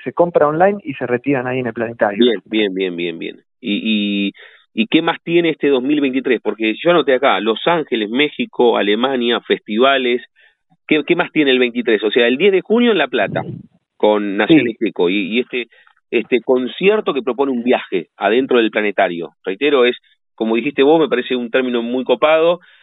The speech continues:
Speaker 2: que es muy flashero, es música, pero con imágenes en el planetario, o sea, aparecen por todos lados. ¿Y qué más tiene en la agenda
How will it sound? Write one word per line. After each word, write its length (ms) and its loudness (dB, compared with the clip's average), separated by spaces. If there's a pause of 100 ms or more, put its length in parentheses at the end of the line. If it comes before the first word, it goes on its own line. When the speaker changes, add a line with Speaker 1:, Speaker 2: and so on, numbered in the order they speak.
(160)
Speaker 2:
que 120 0
es 140 -6
muy 260 -4
flashero, 640 -2
es 140 -2 (260)
música, 840 0 (340)
pero 200 2
con 180 0
imágenes 520 0
en 60 -4
el 100 -2
planetario, 480 -2
o 40 -6
sea, 220 0
aparecen 380 -2
por 120 0
todos 180 2
lados. 240 -2 (360)
¿Y 100 -2
qué 140 0
más 160 -4
tiene 440 0
en 80 -2
la 80 0
agenda 540 -4